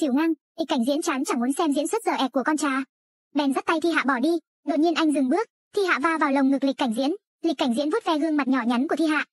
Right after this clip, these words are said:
ngoài miệng thì mắng Thi Hạ là đồ ngốc, nhưng tay thì chu đáo giúp Thi Hạ dán lại băng cá nhân. Dán xong, Lịch Cảnh Diễn cưng chiều nâng cầm Thi Hạ lên nói,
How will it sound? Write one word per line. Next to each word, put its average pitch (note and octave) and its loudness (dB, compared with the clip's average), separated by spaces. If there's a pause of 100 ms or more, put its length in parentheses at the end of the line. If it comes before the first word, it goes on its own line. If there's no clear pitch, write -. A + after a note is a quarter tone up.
(400)
ngoài E4 2
miệng C#4+ 0
thì D4 2
mắng C4 2
Thi G4 0
Hạ D#4+ 0
là C4+ 0
đồ C4 2
ngốc, D#4 0 (220)
nhưng E4 2
tay F4 0 (260)
thì F#4 0
chu F#4 0
đáo C#4 0
giúp G#4 -2
Thi G4 0
Hạ D4+ -2
dán C4+ -4
lại F#4 0
băng D#4 2
cá C#4 0
nhân. F4 2 (380)
Dán D4 2
xong, F4+ 0 (140)
Lịch D#4+ 0
Cảnh C4+ 0
Diễn D4 0
cưng F#4 0
chiều D4+ -2
nâng D4+ 2
cầm D4 0
Thi D#4 0
Hạ D#4 0
lên D#4 2
nói, C4+ 0